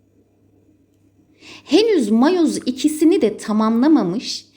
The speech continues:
yani bölünmesi gerekirken, yani düşünün, şundan bahsediyorum hala. Bölünmesi, normalde bölünür. Hani ortaokulda şöyle öğreniyorsunuz. Bölünür,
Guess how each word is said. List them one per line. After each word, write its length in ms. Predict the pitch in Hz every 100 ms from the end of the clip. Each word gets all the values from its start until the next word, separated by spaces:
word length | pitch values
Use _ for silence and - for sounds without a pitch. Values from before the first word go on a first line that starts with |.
| - _
yani 320 | 220 202 185 180
bölünmesi 420 | 214 233 226 220
gerekirken, 420 | 220 226 - 240
yani 220 | 208 190
düşünün, 280 | 208 - 392
şundan 340 | - 294 285
bahsediyorum 460 | 220 180 180 170 175
hala. 320 | 170 170 165 - - -
Bölünmesi, 460 | 220 240 262 269 254
normalde 440 | 277 294 202 185
bölünür. 400 | 196 254 269 - -
Hani 160 | 220 220
ortaokulda 440 | 220 262 254 415
şöyle 260 | 427 320 226
öğreniyorsunuz. 520 | 180 170 165 175 170 - - -
Bölünür, 800 | 196 277 381 233 202 - - -